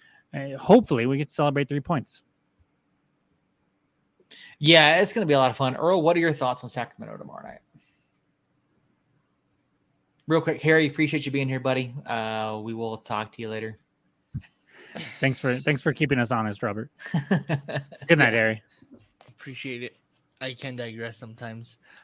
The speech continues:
Speaker 3: Um, so what are my thoughts on tomorrow's match?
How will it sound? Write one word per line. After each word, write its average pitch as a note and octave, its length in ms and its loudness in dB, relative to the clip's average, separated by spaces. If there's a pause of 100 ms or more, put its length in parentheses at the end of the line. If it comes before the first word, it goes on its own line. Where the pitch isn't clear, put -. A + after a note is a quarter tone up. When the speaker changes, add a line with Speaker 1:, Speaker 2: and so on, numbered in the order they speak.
(220)
Speaker 3:
Um, A#2+ 540 -4 (1500)
so E3 180 2
what F#3+ 200 8
are G3 60 2
my F3+ 140 6
thoughts F3+ 240 -2
on E3 140 -4
tomorrow's D#3+ 420 -2
match? D#3 420 -4